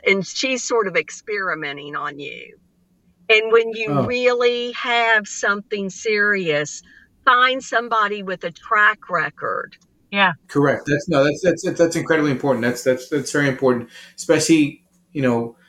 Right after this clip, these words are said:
Speaker 2: something like cancer. You need, you, you need to have a good team. You
Speaker 3: Mm-hmm.
Speaker 2: need
Speaker 1: Oh,
Speaker 2: to have
Speaker 1: yeah,
Speaker 2: a
Speaker 1: and
Speaker 2: good
Speaker 1: the
Speaker 2: team.
Speaker 1: detoxing is incredibly important.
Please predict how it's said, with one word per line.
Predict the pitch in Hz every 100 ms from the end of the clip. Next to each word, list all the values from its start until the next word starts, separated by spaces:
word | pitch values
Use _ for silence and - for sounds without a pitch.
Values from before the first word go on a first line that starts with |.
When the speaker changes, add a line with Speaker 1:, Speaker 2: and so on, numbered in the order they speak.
| _
Speaker 2:
something | - 156 160
like | 160 135
cancer. | - 151 143 - 120
You | 113 120
need, | 131 131 123
you, | 131
you | 135 139 131
need | 127 139
to | 131
have | 117 127 127 123 - _ -
a | 127
good | 110 135 135
team. | - 131 113 98 -
You | 202
Speaker 3:
Mm-hmm. | 180 330
Speaker 2:
need |
Speaker 1:
Oh, | 381
Speaker 2:
to | 330
have | 302
Speaker 1:
yeah, | 320 -
Speaker 2:
a | -
Speaker 1:
and | 254
Speaker 2:
good | 523
Speaker 1:
the | 269
Speaker 2:
team. | 254 254 -
Speaker 1:
detoxing | - 285 226 214 - 233 190 170 165 -
is | 233 226 - -
incredibly | 226 226 - 269 269 285 262 247 214
important. | 196 - 262 262 254 185 175 160